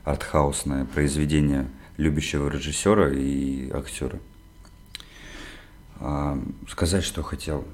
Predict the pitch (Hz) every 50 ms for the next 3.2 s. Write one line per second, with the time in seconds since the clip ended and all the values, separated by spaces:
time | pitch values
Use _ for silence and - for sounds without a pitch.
0 | - - - - - - - - - - - - - 90 92 92 92 95 - -
1 | - 101 101 101 95 85 80 80 78 - - - - - 78 76 - - - 73
2 | - - - - 71 76 76 78 76 71 - 73 76 76 - - - 78 73 67
3 | 65 - - -